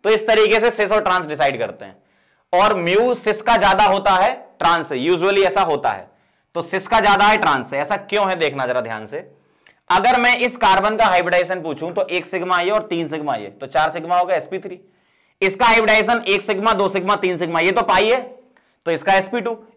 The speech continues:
Electronegativity एसपी टू की ज्यादा होती है एसपी थ्री से, इसका मतलब ये electron इस तरफ देगा, मतलब इसका dipole का डायरेक्शन इधर बनेगा। इसका इधर बनेगा, इसका इधर बनेगा और इसका इधर बनेगा।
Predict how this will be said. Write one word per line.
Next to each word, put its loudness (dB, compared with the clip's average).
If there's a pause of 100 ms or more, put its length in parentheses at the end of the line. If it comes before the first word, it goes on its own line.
Electronegativity 0
एसपी -2
टू -2
की -6
ज्यादा 0
होती 0
है 2
एसपी -4
थ्री -6
से, -4
इसका -4
मतलब -4
ये 0
electron -4
इस -14
तरफ -8
देगा, -10 (840)
मतलब -4
इसका 0
dipole 0
का 0
डायरेक्शन -2
इधर -10
बनेगा। -18 (560)
इसका -4
इधर 0
बनेगा, -6 (540)
इसका -4
इधर 0
बनेगा -2
और -2
इसका -4
इधर -4
बनेगा। -16